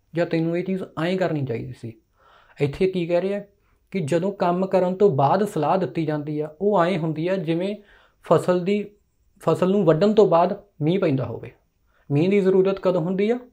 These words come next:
ਫਸਲ ਜਦੋਂ ਉੱਗ ਰਹੀ ਹੋਵੇ। ਵੱਢੀ ਜਾਣ ਤੋਂ ਬਾਅਦ ਤਾਂ ਮੀਂਹ ਦੀ ਜ਼ਰੂਰਤ ਨਹੀਂ ਹੈਗੀ। ਤਾਂ ਉਹੀ ਗੱਲ ਆ ਵੀ ਐਕਸ਼ਨ ਹੋ ਗਿਆ, ਆਪਾਂ ਕੰਮ ਕਰ ਲਿਆ, ਉਸ ਤੋਂ ਬਾਅਦ ਤੁਸੀਂ ਸਲਾਹ ਦੇ ਰਹੇ ਹੋ, ਉਹਦਾ ਕੋਈ ਫਾਇਦਾ ਨਹੀਂ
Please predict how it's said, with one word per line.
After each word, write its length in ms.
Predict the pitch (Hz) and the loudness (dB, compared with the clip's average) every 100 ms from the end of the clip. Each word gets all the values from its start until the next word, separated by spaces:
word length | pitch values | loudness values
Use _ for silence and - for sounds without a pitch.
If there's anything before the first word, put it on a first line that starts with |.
| _ - | _ -2
ਫਸਲ 340 | 151 160 170 | 2 4 2
ਜਦੋਂ 420 | 170 208 - 175 | 2 0 0 0
ਉੱਗ 140 | 180 214 | 6 8
ਰਹੀ 200 | 208 143 | 8 4
ਹੋਵੇ। 280 | 135 110 - _ _ _ _ _ _ 135 | -2 -8 -16 _ _ _ _ _ _ -2
ਵੱਢੀ 260 | 143 208 | 2 4
ਜਾਣ 200 | 202 185 | 4 2
ਤੋਂ 140 | 185 190 | 2 2
ਬਾਅਦ 160 | 190 | 0
ਤਾਂ 120 | 190 196 | 0 -2
ਮੀਂਹ 180 | 190 | 0
ਦੀ 80 | 202 | -2
ਜ਼ਰੂਰਤ 420 | 196 180 180 190 | -4 -4 -2 -2
ਨਹੀਂ 140 | 196 170 | -2 -4
ਹੈਗੀ। 240 | 190 180 - _ _ _ _ - | -6 -10 -14 _ _ _ _ -10
ਤਾਂ 100 | - | 0
ਉਹੀ 280 | 185 185 | 2 2
ਗੱਲ 240 | 196 196 190 | 2 2 2
ਆ 60 | |
ਵੀ 260 | 202 208 139 - _ | 0 -4 -6 -12 _
ਐਕਸ਼ਨ 340 | 165 160 - 214 | -4 -2 -2 0
ਹੋ 200 | 170 170 | 0 0
ਗਿਆ, 120 | 196 | 0
ਆਪਾਂ 200 | 185 196 | 0 -2
ਕੰਮ 260 | 185 175 175 | -2 -4 -2
ਕਰ 160 | 170 | -2
ਲਿਆ, 120 | 175 | 2
ਉਸ 140 | 175 - | 0 0
ਤੋਂ 120 | 175 | -2
ਬਾਅਦ 160 | 175 175 | -2 0
ਤੁਸੀਂ 180 | 180 | -4
ਸਲਾਹ 420 | - 151 160 156 156 | -4 0 0 0 -2
ਦੇ 120 | 156 | 0
ਰਹੇ 100 | 170 | 0
ਹੋ, 60 | |
ਉਹਦਾ 140 | 160 160 | 0 0
ਕੋਈ 180 | 156 156 | -2 -4
ਫਾਇਦਾ 340 | 127 107 107 | -4 -6 -8
ਨਹੀਂ 140 | - | -12